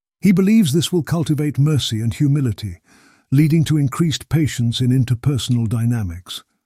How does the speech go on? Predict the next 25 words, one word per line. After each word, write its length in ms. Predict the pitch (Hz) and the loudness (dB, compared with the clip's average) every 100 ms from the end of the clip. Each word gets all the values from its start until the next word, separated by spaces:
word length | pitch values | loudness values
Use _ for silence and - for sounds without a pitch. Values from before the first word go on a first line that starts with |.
| _ _ _ _ _ _ | _ _ _ _ _ _
This 220 | 151 202 | 0 0
focus 460 | - 185 170 139 - | 2 2 2 -2 -4
on 160 | 135 | -2
internal 480 | 131 131 - 139 135 | 0 0 0 0 0
transformation 880 | 127 139 127 - 123 131 123 117 117 - - - | -2 -2 -2 -2 0 0 -2 -2 -2 -4 -12 -8
underlines 560 | 151 160 156 143 135 127 | 0 2 2 0 0 -2
Piper's 460 | - 147 131 135 98 | -2 -4 -2 -2 -2
view 300 | 123 131 117 | 0 2 0
that 200 | 120 - | -2 -4
true 220 | 160 147 | -2 0
Christian 460 | - 147 - 131 | 0 -4 -2 -2
behavior 520 | 120 113 151 120 110 107 - - | -2 -2 0 0 -2 -6 -12 -12
stems 420 | - - 151 147 | -6 -2 0 0
from 180 | - 131 | -2 -2
a 60 | 120 | -2
changed 480 | - 131 117 - | -4 -2 -2 -4
heart. 400 | - 127 98 - - _ _ _ _ _ _ _ - | -6 -8 -8 -14 -20 _ _ _ _ _ _ _ -4
The 80 | |
commentary 500 | 131 165 165 143 156 | 0 2 2 0 -2
underscores 680 | 139 143 131 - 151 127 113 | 0 0 -2 -2 -2 0 0
the 140 | 113 165 | -2 0
interconnectedness 1000 | 143 127 123 131 143 127 120 110 104 123 | 0 0 0 0 0 -2 -4 -4 -4 -4
of 80 | |
these 180 | 107 117 | -2 -2
virtues, 560 | 92 127 - 110 95 | -2 -4 -4 -6 -8